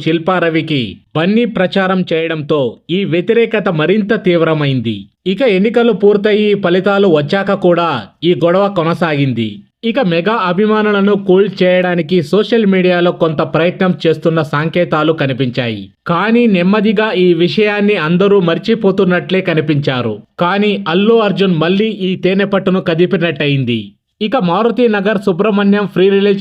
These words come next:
ఈవెంట్లో సుకుమార్ సతీమణి ఈ చిత్ర నిర్మాణంలో భాగస్వామి కావడంతో తాను పుష్ప టూ షూటింగ్లో ఎంతో బిజీగా ఉన్నా వీలు చేసుకొని ఈ ఈవెంట్కి వచ్చానని చెబుతూ తనకు నచ్చితే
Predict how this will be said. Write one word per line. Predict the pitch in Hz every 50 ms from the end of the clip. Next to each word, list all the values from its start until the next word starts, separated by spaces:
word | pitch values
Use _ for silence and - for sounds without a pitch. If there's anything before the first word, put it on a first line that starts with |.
| - - 160 170
ఈవెంట్లో | 185 190 190 185 180 - 180 170 160 131 107 95 - - -
సుకుమార్ | 220 233 - 240 254 254 254 - -
సతీమణి | 190 185 - 214 214 202 202 202 208 208 202 202 185 180
ఈ | 175 175 -
చిత్ర | 185 175 208 208 196 190
నిర్మాణంలో | 190 185 185 185 185 185 180 180 175 180 180 151 123 147
భాగస్వామి | 156 165 180 180 185 - 180 180 175 185 170 - 143
కావడంతో | 143 147 156 156 156 147 143 - 147 139 120 107 95 - _ _ -
తాను | 180 185 196 202 202 202 196
పుష్ప | 214 190 - - - 247 247 208 196
టూ | 247 233 196 -
షూటింగ్లో | 226 220 - 214 202 208 214 220 220 175 160 165
ఎంతో | 180 180 - 220 220 202 160
బిజీగా | 190 190 156 196 196 190 196 190 185 175
ఉన్నా | 165 165 170 170 165 151 120 104 - - 127
వీలు | 180 220 247 254 240 - 214
చేసుకొని | 220 214 202 220 208 208 208 202 208 196 - 180 170
ఈ | 160 160 180
ఈవెంట్కి | 185 208 220 202 196 - 208 175 143
వచ్చానని | 151 147 147 - 180 175 175 180 175 151 143 165
చెబుతూ | 151 143 156 151 160 160 143 120 101 95 - _ -
తనకు | 185 196 208 220 214 214 190 185
నచ్చితే | 190 190 - 240 233 - 247